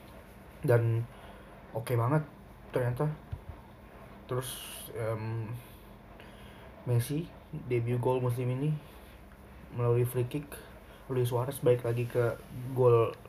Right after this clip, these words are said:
yang cantik kayak lawan Inter. Dan gua harap sih Luis Suarez kayak musim dua ribu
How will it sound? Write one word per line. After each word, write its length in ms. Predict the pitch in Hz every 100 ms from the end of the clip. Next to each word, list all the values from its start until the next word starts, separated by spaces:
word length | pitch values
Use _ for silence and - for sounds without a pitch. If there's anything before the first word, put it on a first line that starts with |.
| - - - - - -
yang 160 | - 120
cantik 400 | 117 117 123 151
kayak 240 | - 117
lawan 80 | 120
Inter. 260 | 120 120 151 175 - - - - - - - - - - -
Dan 240 | - 123 120
gua 160 | 123
harap 160 | 135 127
sih 240 | - 143
Luis 160 | 139 123
Suarez 240 | 123 127
kayak 240 | - 117 113
musim 240 | 117 117
dua 80 | 113
ribu 400 | 110 107 110 104